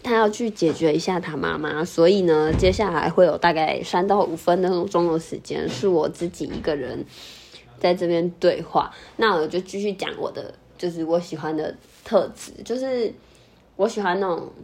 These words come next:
阳光会笑的。为什么突然好像有一种在挑男朋友的感觉？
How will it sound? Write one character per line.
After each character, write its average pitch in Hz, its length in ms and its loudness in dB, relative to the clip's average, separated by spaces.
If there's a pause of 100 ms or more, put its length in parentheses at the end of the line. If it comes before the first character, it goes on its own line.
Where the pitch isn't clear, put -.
(100)
阳 170 300 0
光 180 380 2
会 180 200 2
笑 - 280 -4
的。 - 80 -14
为 311 100 -2
什 370 40 0
么 175 120 0
突 - 160 -4
然 180 120 0
好 156 160 -6
像 202 80 -2
有 175 100 0
一 175 40 0
种 190 180 -2 (1040)
在 196 120 0
挑 190 180 0
男 175 140 0
朋 - 80 -8
友 151 100 -2
的 - 80 -10
感 - 200 -10
觉？ - 200 -16